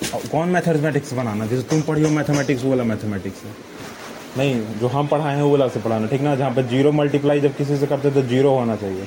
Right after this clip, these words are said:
ठीक ना? उससे पकड़ना। वो वाला नहीं कि ज़ीरो से multiply किए, तो वो number आ जाएगा, ठीक ना?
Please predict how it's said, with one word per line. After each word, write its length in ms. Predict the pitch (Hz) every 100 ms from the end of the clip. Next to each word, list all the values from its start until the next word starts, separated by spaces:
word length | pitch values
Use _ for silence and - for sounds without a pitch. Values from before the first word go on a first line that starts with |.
| -
ठीक 120 | 127
ना? 200 | 160 170 - - - - -
उससे 220 | 123 -
पकड़ना। 460 | 139 127 113 98 95 101 - - - - - - - - 123
वो 140 | 135
वाला 180 | 147 156
नहीं 140 | 151
कि 100 | 135
ज़ीरो 380 | 131 135 147 143
से 120 | 143
multiply 380 | 147 139 143 143
किए, 140 | 139
तो 100 | 139
वो 120 | 135 135
number 320 | 135 127 123
आ 80 | 110
जाएगा, 300 | 98 95 98
ठीक 160 | 143
ना? 220 | 147 185